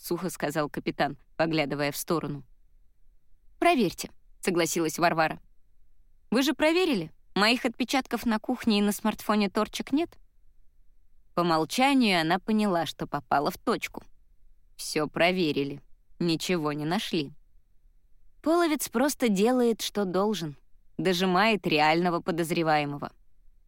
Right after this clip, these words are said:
"Капитан, можно задать вопрос?" "Попробуйте", без радости сказал Половец.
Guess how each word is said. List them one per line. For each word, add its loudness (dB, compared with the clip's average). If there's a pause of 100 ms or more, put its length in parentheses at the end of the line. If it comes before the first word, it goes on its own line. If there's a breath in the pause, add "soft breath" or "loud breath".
(600)
"Капитан, 0 (200)
можно 2
задать 2
вопрос?" -2 (960)
"Попробуйте", 0 (460)
без 0
радости 2
сказал 2
Половец. -2